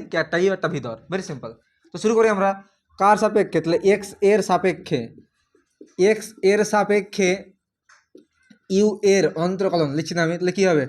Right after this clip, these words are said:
ডিইউ ডিএক্স, বলো কার কী হয়? সাইনের কী হয়?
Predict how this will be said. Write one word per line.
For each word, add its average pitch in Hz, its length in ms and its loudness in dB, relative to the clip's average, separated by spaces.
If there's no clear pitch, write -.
ডিইউ 226 420 4
ডিএক্স, 180 460 2
বলো 196 180 2
কার 190 200 2
কী 196 200 -2
হয়? 165 180 2
সাইনের 202 280 0
কী 208 140 -4
হয়? 156 200 0